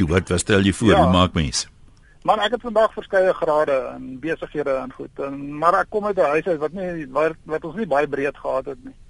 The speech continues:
Speaker 2: Met die gevolg is, vakansies moes ons maar werk en, ehm, ons was 'n aantal jong ouens wat ondergrond in die, in die myn gaan werk het.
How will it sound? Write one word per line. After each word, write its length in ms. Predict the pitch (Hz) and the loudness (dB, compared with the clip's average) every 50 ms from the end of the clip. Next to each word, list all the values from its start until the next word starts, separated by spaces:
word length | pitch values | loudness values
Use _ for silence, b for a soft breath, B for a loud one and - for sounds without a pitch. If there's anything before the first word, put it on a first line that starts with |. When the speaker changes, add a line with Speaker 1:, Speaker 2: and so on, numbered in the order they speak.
| - - - - - - B B B B B B | -20 -20 -20 -20 -20 -20 B B B B B B
Speaker 2:
Met 140 | - 143 156 | -8 -6 -6
die 60 | 156 | -6
gevolg 380 | - - 190 208 208 190 - 190 | -4 0 2 2 2 2 2 2
is, 240 | 180 175 151 - | 2 2 2 0
vakansies 480 | - 175 - 180 185 196 180 - 180 151 | -4 -4 0 0 0 0 0 -4 -8 -8
moes 160 | 165 160 151 | -8 -12 -10
ons 280 | - - 160 180 175 - | -8 -4 -4 -4 -4 -6
maar 360 | 180 160 156 156 151 143 131 | -4 -2 -2 -2 -2 -2 -2
werk 560 | 120 139 165 170 147 143 151 151 - - - - - - - - - | 0 2 4 4 4 2 0 -2 -6 -10 -18 -18 -18 -18 -18 -16 -12
en, 460 | - 135 143 143 143 143 143 143 143 | -10 -8 -6 -6 -6 -6 -8 -6 -4
ehm, 240 | 139 135 135 135 131 131 131 127 - - - - - - - _ _ _ - - - | -4 -4 -4 -4 -6 -10 -14 -16 -20 -20 -20 -20 -20 -20 -20 _ _ _ -20 -20 -16
ons 140 | - 156 143 | -12 -8 -6
was 120 | 170 165 | -4 0
'n 120 | 165 170 175 | 0 2 2
aantal 240 | 185 175 202 185 170 | 2 4 4 4 4
jong 180 | 165 175 185 | 4 2 2
ouens 240 | 175 170 170 180 156 | 2 2 0 0 -2
wat 120 | 160 147 - - - - - - - - - - | -4 -8 -8 -12 -20 -20 -20 -20 -20 -20 -10 -2
ondergrond 560 | - 185 190 196 185 - - 180 165 165 165 165 | 0 2 2 2 2 0 0 -2 -2 -2 -4 -6
in 60 | 156 | -8
die, 100 | 151 151 165 | -8 -8 -8
in 60 | 143 147 | -8 -8
die 80 | 147 | -4
myn 420 | 143 139 147 165 175 175 160 135 127 - - | -2 -2 -2 -2 -2 -6 -8 -10 -12 -14 -10
gaan 160 | - 151 139 131 | -8 -6 -4 -2
werk 380 | 135 131 127 127 127 - - | -2 0 -2 -2 -6 -10 -16
het. 100 | - - | -20 -20